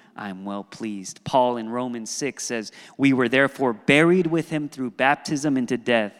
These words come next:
in order that just as Christ was raised from the dead through the glory of the Father, we too may live a new life." Christ identified with sinners in his death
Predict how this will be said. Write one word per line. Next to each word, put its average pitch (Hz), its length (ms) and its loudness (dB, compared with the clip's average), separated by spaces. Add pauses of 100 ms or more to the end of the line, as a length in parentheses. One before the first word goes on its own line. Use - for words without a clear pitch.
(400)
in 135 140 -4
order 147 560 2 (280)
that 123 180 -2
just 170 320 4
as 156 100 -4
Christ 160 400 2
was 123 160 -4
raised 165 400 2
from 175 160 -2
the 160 100 2
dead 151 320 4
through 143 120 0
the 131 100 0
glory 151 400 4
of 131 120 0
the 131 60 -2
Father, 120 460 0
we 147 220 2
too 139 320 2
may 123 180 0
live 110 340 -4
a 107 80 -12
new 107 300 -6
life." 98 320 -8 (300)
Christ 175 520 2
identified 170 1000 4
with 135 180 2
sinners 185 540 0
in 139 160 0
his 120 220 -2
death 147 420 2